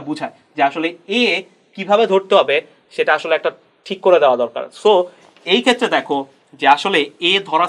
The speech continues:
সিস্টেমটা হলো এটা, যে প্রাবল্যের দিকের সাথে এটা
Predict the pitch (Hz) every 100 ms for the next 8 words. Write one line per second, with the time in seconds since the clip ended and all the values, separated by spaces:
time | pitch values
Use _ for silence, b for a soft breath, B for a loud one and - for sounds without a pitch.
0 | 175 165 190 185 175 170 139 131 131 -
1 | b b - 127 _ 165 170 180 208 208
2 | 214 - 180 180 247 240 180 - 143 131
3 | - b - 131